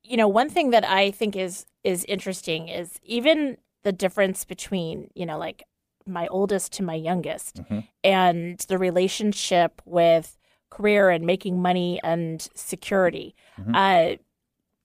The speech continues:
Speaker 1: both recognize that money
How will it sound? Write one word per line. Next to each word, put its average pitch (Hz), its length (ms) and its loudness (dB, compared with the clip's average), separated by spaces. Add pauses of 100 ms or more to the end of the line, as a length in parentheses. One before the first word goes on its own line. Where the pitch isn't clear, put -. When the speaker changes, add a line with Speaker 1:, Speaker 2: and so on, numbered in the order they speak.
(340)
Speaker 1:
both 247 440 4 (140)
recognize 208 640 2
that 170 340 4
money 202 720 2